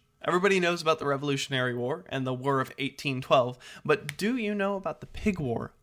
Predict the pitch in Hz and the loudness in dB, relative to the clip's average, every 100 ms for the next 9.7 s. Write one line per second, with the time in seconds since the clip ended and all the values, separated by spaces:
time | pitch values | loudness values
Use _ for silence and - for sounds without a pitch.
0 | _ - - - 127 - 143 135 139 131 | _ -14 -6 -4 -4 -4 -4 -2 -2 -2
1 | - 127 117 104 107 123 _ _ _ _ | 0 0 0 0 -6 -14 _ _ _ _
2 | _ _ - 147 - - 147 180 180 165 | _ _ -4 0 2 10 10 10 2 4
3 | 175 170 170 175 165 160 156 160 170 - | 4 4 2 0 0 0 0 4 4 2
4 | - 147 147 190 190 - 160 180 - 180 | -4 0 4 4 2 0 0 0 -2 0
5 | 156 170 170 165 - 147 170 165 147 - | 4 4 6 6 4 -2 2 4 4 2
6 | 135 131 139 139 135 127 127 131 131 135 | 2 4 4 4 0 0 0 0 2 4
7 | 131 120 117 117 - 143 147 - 185 233 | 2 0 -2 -2 -4 -4 0 0 2 0
8 | - 214 208 196 156 139 156 202 214 - | 0 0 0 -2 -4 -2 -2 0 -2 -4
9 | - 156 - 131 127 - | -10 -10 -4 -2 -2 -4